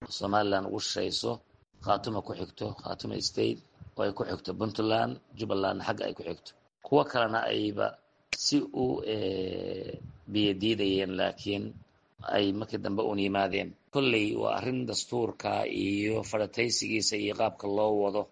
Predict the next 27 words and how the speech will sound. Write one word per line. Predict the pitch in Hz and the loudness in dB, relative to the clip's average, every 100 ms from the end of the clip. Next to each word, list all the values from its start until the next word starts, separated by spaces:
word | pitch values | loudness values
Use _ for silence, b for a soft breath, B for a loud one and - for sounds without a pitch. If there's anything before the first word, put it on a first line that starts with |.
| _ _ _ _ | _ _ _ _
oo | 104 | -4
la | 104 | -2
isla | 101 117 | -2 -2
fahmi | 113 98 98 98 | -2 -2 -4 -2
waayey | 95 90 90 90 92 98 - _ _ _ _ | -2 -2 -2 -2 -4 -8 -12 _ _ _ _
ka | - - | -10 -2
dhalatay. | 107 92 90 107 98 - - - - - - _ - - | 2 2 0 -2 -2 -6 -10 -12 -20 -20 -20 _ -20 -10
Dadkaas | 117 - 110 | -6 0 0
waxay | - 120 | 0 0
u | 113 | 0
baahan | 98 98 104 | 0 0 0
yihiin | 101 87 101 107 110 113 _ _ - - - | -2 -2 -4 -4 -4 -8 _ _ -20 -20 -10
matalaad | 101 101 101 104 107 110 110 | -4 -4 -2 0 2 2 0
dhab | - 98 - | -2 -2 0
ah | 95 - - _ _ _ _ _ | -6 -6 -16 _ _ _ _ _
oo | 107 104 110 113 113 113 113 117 _ _ _ _ _ - | -2 0 2 2 2 2 0 -2 _ _ _ _ _ -8
golahan | 104 120 117 113 | 0 2 2 0
wada | 104 101 | 0 -2
tashi | 95 95 - 120 117 - _ _ _ - | -4 -6 -4 -2 -4 -8 _ _ _ -6
oo | 95 | -2
aan | 101 101 | 0 0
dastuuriga | 98 - - 120 113 101 | -2 -2 0 2 2 2
ahayn. | 98 - 101 98 87 - _ _ _ | -2 0 0 0 -2 -14 _ _ _
Ee, | - 95 95 | -8 -2 0
ileen | 101 101 | 0 -2
dastuuri | 95 117 117 107 | -2 0 0 2
ma | 104 | 0